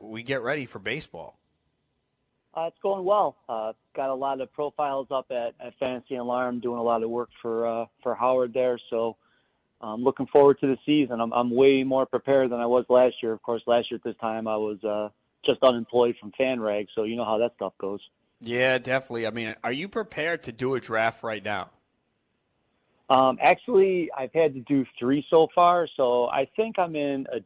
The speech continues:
Speaker 2: decent, a decent, uh, decent place going into 'em. You know, I, I see there's a big difference between which industry people are kind of in it. Um, one of 'em, speed, was taken at least, uh,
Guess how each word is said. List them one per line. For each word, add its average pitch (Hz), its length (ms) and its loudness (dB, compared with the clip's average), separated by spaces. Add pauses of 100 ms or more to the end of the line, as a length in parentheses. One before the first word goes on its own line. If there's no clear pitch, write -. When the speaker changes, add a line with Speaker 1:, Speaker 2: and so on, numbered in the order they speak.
Speaker 2:
decent, 127 440 -4 (200)
a 127 200 -4
decent, 123 580 -4
uh, 113 480 0 (380)
decent 180 320 4
place 151 260 6
going 127 240 2
into 123 260 -2
'em. 120 160 -2 (580)
You 127 60 -2
know, 123 180 6
I, 123 340 0
I 131 200 2
see 151 300 0
there's 123 240 -2
a 123 60 -8
big 123 260 2
difference 135 380 2
between 120 440 -4
which 120 220 2
industry 123 400 0
people 123 680 2
are 117 140 -2
kind 117 300 -4
of 101 140 -8
in 127 120 4
it. 139 140 2 (500)
Um, 104 420 -4
one 123 200 4
of 117 100 0
'em, 117 180 2 (140)
speed, 123 400 0
was 110 160 -2 (100)
taken 117 300 -2
at 110 100 -6
least, 117 360 0 (240)
uh, 101 340 -4